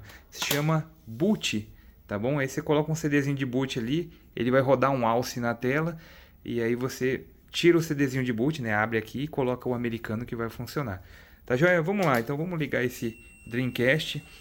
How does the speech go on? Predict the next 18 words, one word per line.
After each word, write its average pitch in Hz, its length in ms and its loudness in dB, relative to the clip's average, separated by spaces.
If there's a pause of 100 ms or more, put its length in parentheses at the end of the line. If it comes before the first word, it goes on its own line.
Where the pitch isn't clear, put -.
(720)
Infelizmente, 175 880 4
esse 160 180 2
é 170 40 0
um 160 120 2
dos 143 160 2
videogames 139 540 2
mais 156 340 0
chatos 143 360 0
que 131 120 -4
tem, 131 220 -2
porque 135 300 -2
é 143 120 6
difícil 160 600 -4
tá 139 160 2
um 139 180 -2
lendo 131 320 0
perfeitamente, 143 1000 0
tá? 117 240 -4